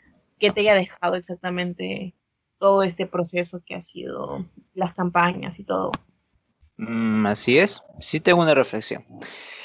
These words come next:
Speaker 2: Este once de abril vamos a votar por nuestro candidato presidencial favorito, vamos a votar por nuestro, nuestra representación congresal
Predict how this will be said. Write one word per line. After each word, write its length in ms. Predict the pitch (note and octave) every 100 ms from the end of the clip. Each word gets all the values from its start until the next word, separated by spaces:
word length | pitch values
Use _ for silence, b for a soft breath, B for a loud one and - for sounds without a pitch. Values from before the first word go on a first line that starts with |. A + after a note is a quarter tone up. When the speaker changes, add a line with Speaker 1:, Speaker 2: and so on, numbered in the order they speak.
| B _ _ _ -
Speaker 2:
Este 380 | G#3+ A3+ - F#3+
once 280 | F#3+ G#3
de 80 | F#3+
abril 320 | C#3 B2+ B2+
vamos 600 | B2 B2 B2+ C3 - - _
a 160 | - C3
votar 600 | B2 A#2 C3+ B2+ C3 C3 B B B B B - _ -
por 260 | E3+ G3
nuestro 340 | F#3 E3+ E3+ -
candidato 420 | C#3 B2+ B2+ C3+
presidencial 840 | C3+ - A2+ A2 - A#2+ A#2+ G#3 - -
favorito, 600 | - C#3+ E3 C#3 C3 C3+
vamos 300 | C3 B2+ -
a 60 | C#3
votar 460 | E3+ F3+ D#3+ D#3+ b b b b _ _ _ _ _
por 340 | - F#3 A3 A3
nuestro, 1040 | E3 C#3+ C#3 - - C3 C3 B2+ B2 B2 B2
nuestra 360 | C3 - C3+
representación 800 | - C3 C#3+ - C3+ C3 - D#3
congresal 680 | C#3 D#3 F3 F#3+ - E3+ F3